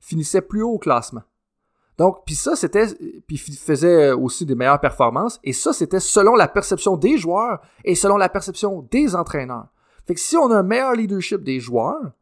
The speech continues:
puis si on a meilleur, on va avoir un meilleur résultat, autant de la perspective des coachs puis de la perspective des athlètes. Parce qu'avoir des bons résultats selon les coachs puis selon les athlètes, c'est pas toujours, euh, nécessairement la même chose. C'est pour ça que c'est important de faire,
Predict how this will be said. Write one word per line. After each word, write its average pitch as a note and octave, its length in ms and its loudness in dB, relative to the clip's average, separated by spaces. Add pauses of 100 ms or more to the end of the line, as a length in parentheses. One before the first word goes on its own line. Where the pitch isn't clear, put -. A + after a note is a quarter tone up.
(360)
puis - 60 -8
si B3 80 -2
on A#3 80 4
a G#3 100 4
meilleur, G3+ 540 -2 (180)
on D3 140 -2
va D3+ 140 6
avoir F#3+ 280 4
un D3+ 140 2
meilleur D#3 360 -2
résultat, C#3+ 640 0 (220)
autant F3 320 6
de A#3 60 2
la F3 80 4
perspective - 580 -4
des C#3 160 0
coachs E3 260 2
puis - 60 -20
de - 60 -6
la B2 80 0
perspective C#3 420 -4
des C#3 180 -2
athlètes. - 240 -4
Parce - 140 -12
qu'avoir E3 220 4
des E3 100 4
bons D#3+ 160 6
résultats C#3+ 420 2
selon C#3+ 220 2
les C3+ 160 0
coachs E3 260 0
puis - 80 -20
selon C3 200 -2
les B2+ 120 -4
athlètes, C#3 280 -4
c'est - 120 -8
pas D#3+ 120 0
toujours, D#3 580 2 (280)
euh, B2 140 2
nécessairement C3+ 340 -2
la D#3 120 4
même C3+ 160 -2
chose. A#2+ 340 -2
C'est - 80 -16
pour C3+ 120 -10
ça F3+ 100 -2
que E3+ 60 -8
c'est - 100 -8
important E3 400 -4
de F3 80 4
faire, D#3+ 400 2